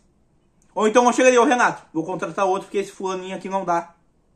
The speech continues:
Cara, eu, eu vi a entrevista coletiva do, do Renato hoje e eu quero citar isso em outro vídeo, tá? Mas vou citar rapidinho aqui pra vocês.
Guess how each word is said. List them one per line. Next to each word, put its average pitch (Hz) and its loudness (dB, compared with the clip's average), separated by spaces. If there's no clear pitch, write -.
Cara, 196 6
eu, 185 0
eu 208 4
vi 226 -2
a 247 2
entrevista 220 -6
coletiva 214 -2
do, 160 0
do 160 -2
Renato 170 -2
hoje 185 -2
e - -10
eu 180 0
quero 240 0
citar 247 -2
isso 247 -6
em - -2
outro 254 -4
vídeo, 196 -8
tá? 180 0
Mas 175 -4
vou 196 0
citar 226 0
rapidinho 233 0
aqui 214 -10
pra 214 -6
vocês. 196 -8